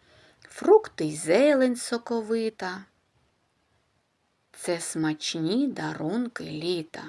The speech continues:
Ген тече срібляста річка.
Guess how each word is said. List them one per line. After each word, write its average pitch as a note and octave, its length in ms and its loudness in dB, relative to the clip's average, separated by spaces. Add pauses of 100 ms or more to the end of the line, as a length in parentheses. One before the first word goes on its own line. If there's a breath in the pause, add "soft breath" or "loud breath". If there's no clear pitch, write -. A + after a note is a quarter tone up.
(2000 soft breath)
Ген E4 420 2
тече D3+ 400 -2
срібляста D3+ 800 -6
річка. F#3+ 840 -4